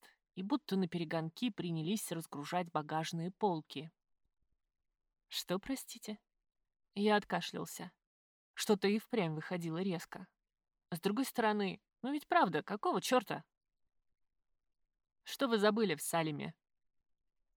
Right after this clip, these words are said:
Там вам не место совсем. Против воли мой взгляд медленно скользнул вниз.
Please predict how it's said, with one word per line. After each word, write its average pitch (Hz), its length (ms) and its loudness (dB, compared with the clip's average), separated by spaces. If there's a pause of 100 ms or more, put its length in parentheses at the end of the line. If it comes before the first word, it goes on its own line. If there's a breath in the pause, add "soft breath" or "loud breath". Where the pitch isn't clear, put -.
(120)
Там 175 180 2
вам 180 180 6
не 208 80 4
место 202 380 0
совсем. 170 500 -4 (1500)
Против 269 420 4
воли 285 300 4
мой 214 220 4
взгляд 202 500 -2
медленно 185 480 0
скользнул 170 600 -4
вниз. 165 600 -4